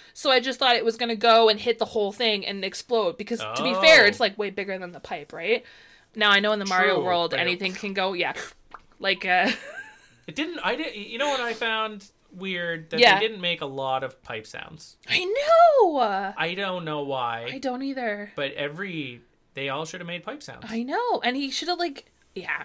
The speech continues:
Speaker 1: I know.
Speaker 2: One star. Anyways.
Speaker 1: <laughs> Yeah, so it goes through the pipe thing, and it gets small, and it kinda, like, falls away,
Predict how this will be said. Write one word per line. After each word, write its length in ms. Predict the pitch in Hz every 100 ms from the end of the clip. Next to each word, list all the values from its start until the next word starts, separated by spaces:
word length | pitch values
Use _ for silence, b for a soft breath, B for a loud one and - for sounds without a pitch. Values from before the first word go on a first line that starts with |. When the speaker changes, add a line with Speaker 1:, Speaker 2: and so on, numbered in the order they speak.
| -
Speaker 1:
I 80 | 190
know. 220 | 170 160 - - B B B B
Speaker 2:
One 180 | 151
star. 440 | 156 131 113 - - _ _
Anyways. 520 | 196 160 143 101 104 539
Speaker 1:
<laughs> 60 | 480 - 370 B B B
Yeah, 260 | 220 160 208
so 480 | - 240 233 220 -
it 80 | 240
goes 260 | 214 262 269
through 160 | 339 339
the 80 |
pipe 300 | 339 320 320
thing, 380 | - 302 285 285
and 80 | 240
it 80 | 208
gets 180 | 226 -
small, 460 | 277 285 285 285
and 120 | -
it 80 | 214
kinda, 220 | 220 233
like, 140 | 214 208
falls 360 | - 196 202
away, 600 | 208 185 180 180 208 269